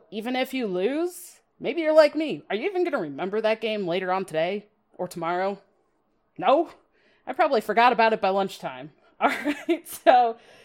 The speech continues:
if I'm getting so worked up over this game that I am not even gonna remember in two hours from now,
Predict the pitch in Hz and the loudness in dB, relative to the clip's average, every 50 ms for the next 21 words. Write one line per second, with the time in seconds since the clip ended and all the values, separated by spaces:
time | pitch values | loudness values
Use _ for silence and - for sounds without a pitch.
0 | - - 285 - - 233 254 - 294 311 392 392 359 359 247 233 202 202 - - | -20 -20 -14 -4 0 0 2 4 4 4 4 2 0 -4 -4 -4 -4 -6 -6 -8
1 | - - 302 294 320 311 311 330 311 269 - 320 - 185 190 - 196 220 180 196 | -2 0 2 2 2 2 0 0 -2 0 0 0 0 0 0 0 0 -2 -2 -2
2 | 185 196 185 170 - 247 220 202 190 185 165 190 226 269 262 220 185 175 180 202 | -4 -6 -4 -2 -2 0 0 0 0 0 0 2 2 2 2 0 -2 -4 -2 0
3 | 233 254 254 240 233 240 247 247 240 220 220 208 202 202 208 226 233 202 165 156 | 0 0 0 -2 -4 -6 -4 -2 -4 -4 -4 -6 -8 -4 -2 -2 -2 -2 -2 -6
4 | 151 147 - - 175 170 170 - 240 226 202 185 180 170 160 - - - 165 165 | -8 -8 -10 -10 -12 -12 -10 -6 -2 -2 0 0 0 -2 -4 -6 -10 -8 -6 -6
5 | 156 156 156 151 156 160 | -6 -6 -6 -8 -10 -12